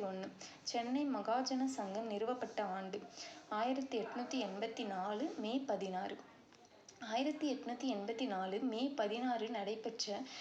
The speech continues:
தொடக்க விழாவில் பங்கேற்ற முக்கிய பிரமுகர்கள் யாரார்னா,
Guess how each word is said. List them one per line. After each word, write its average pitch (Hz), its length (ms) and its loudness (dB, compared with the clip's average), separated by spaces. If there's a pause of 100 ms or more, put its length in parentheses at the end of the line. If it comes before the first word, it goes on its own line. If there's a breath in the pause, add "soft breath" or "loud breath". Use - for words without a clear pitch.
(160 loud breath)
தொடக்க 302 380 2
விழாவில் 208 440 2
பங்கேற்ற 233 500 0
முக்கிய 220 420 0
பிரமுகர்கள் 214 680 0
யாரார்னா, 202 540 0